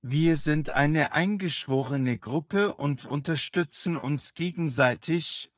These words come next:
um unsere individuellen Fähigkeiten und Talente zu einem gemeinsamen Ziel zu vereinen.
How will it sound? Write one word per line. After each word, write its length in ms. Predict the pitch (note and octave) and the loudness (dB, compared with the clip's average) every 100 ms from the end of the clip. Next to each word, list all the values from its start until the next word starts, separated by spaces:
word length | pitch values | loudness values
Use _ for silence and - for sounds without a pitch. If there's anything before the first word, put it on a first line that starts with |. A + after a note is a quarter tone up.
| _ | _
um 200 | D3+ D#3 | -4 -2
unsere 560 | D#3+ G3 F3+ D#3+ D3+ | 0 0 0 0 0
individuellen 1000 | D3+ D3+ D#3 E3 C3 D3+ E3 D#3 E3 E3+ C#3+ | 0 0 0 -2 -2 0 2 4 2 0 -4
Fähigkeiten 1040 | - A#2+ G#2 F#2 - C3 A2 - E3+ F#3 | -4 -2 -2 -4 -2 2 2 0 -4 -4
und 380 | - D3+ D3 - | -2 -2 -2 -4
Talente 680 | D3+ C3+ C#3+ D#3+ D3 E3 C3+ | 0 2 2 0 0 -2 -2
zu 220 | - C3+ | -6 -2
einem 420 | B2+ C#3 B2+ A#2 | 0 2 0 0
gemeinsamen 1000 | G2+ B2+ C3+ E3+ F#3 D3 D3+ C3+ D#3+ D#3+ | 0 2 2 2 0 2 2 4 0 -2
Ziel 440 | - - G3+ F#3+ D3 | -6 -4 -2 -2 -6
zu 220 | - C#3 | -4 -4
vereinen. 800 | - F3+ - D#3 D#3 A2+ F#2 | 0 0 2 0 0 -2 -4